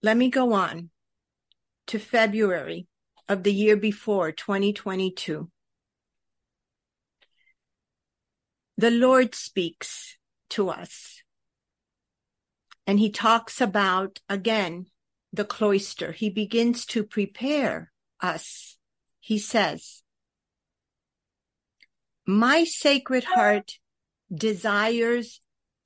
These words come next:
companionship." I, I really feel tonight that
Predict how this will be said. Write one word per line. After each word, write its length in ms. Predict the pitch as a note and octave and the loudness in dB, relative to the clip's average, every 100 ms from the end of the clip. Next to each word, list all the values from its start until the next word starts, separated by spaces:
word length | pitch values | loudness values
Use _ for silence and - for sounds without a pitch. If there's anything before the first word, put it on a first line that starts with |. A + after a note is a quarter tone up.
| - | -6
companionship." 1160 | A3 G3 G3+ G#3+ G#3 G3+ E3+ D#3+ - D3 C#3+ _ _ _ _ _ _ _ _ _ _ _ _ _ _ _ _ _ _ _ _ _ _ _ _ _ _ _ _ _ _ _ _ _ _ - | -4 -4 -4 -4 -2 -2 -2 -6 -8 -10 -12 _ _ _ _ _ _ _ _ _ _ _ _ _ _ _ _ _ _ _ _ _ _ _ _ _ _ _ _ _ _ _ _ _ _ -4
I, 160 | F#3+ - | -2 2
I 100 | A3 | 2
really 640 | G#3+ G#3+ C4+ D4+ D#4+ E4+ - _ _ _ _ _ _ _ _ _ - | 2 4 4 4 4 0 -6 _ _ _ _ _ _ _ _ _ -20
feel 460 | - - B3 A#3+ B3 | -8 0 2 2 0
tonight 840 | - A3+ G#3+ G3+ F#3+ G3+ - - _ _ _ _ _ _ _ _ _ _ _ _ _ _ _ _ _ _ _ _ _ _ _ _ _ _ _ _ - | -2 0 0 0 -4 -8 -12 -20 _ _ _ _ _ _ _ _ _ _ _ _ _ _ _ _ _ _ _ _ _ _ _ _ _ _ _ _ -8
that 440 | G#3+ G#3+ G3+ | -2 0 0